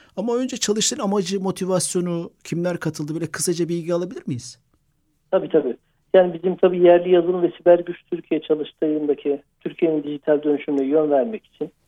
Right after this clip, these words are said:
Speaker 2: e, bir planlama yaptık. Orada tabii amacımız yerli yazılım ürünlerinin üretimini arttırmak. Hem özel sektörde hem, e, kamuda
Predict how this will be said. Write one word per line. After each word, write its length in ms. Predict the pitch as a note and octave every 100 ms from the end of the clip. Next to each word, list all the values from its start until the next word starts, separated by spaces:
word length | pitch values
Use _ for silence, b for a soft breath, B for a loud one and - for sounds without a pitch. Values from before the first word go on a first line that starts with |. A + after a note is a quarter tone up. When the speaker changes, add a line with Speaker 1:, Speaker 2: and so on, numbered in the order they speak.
| _ _ _
Speaker 2:
e, 240 | D3+ C#3+ C#3+
bir 60 |
planlama 480 | D3+ C#3+ C#3 C#3+ C#3
yaptık. 300 | B2+ A2 _ -
Orada 240 | D3+ D#3+
tabii 200 | E3+ D#3+
amacımız 480 | D#3 E3 D#3+ E3 F3+ _ _ _ _
yerli 320 | D#3+ E3 F3
yazılım 380 | F3 D3+ E3 F3
ürünlerinin 600 | E3+ E3 D#3+ D3+ C#3+ C#3
üretimini 460 | D3 D#3 D#3 D#3+ D#3
arttırmak. 540 | D3 - B2+ G#2+ G#2 _ _ _ _ -
Hem 200 | E3 F#3+
özel 340 | F#3 E3 E3+ E3
sektörde 600 | E3+ - D3 B2 A2 G#2+ _ -
hem, 280 | E3 F3 - _ _ _ -
e, 300 | C#3 C3 C3
kamuda 520 | - E3+ E3+ C#3 C3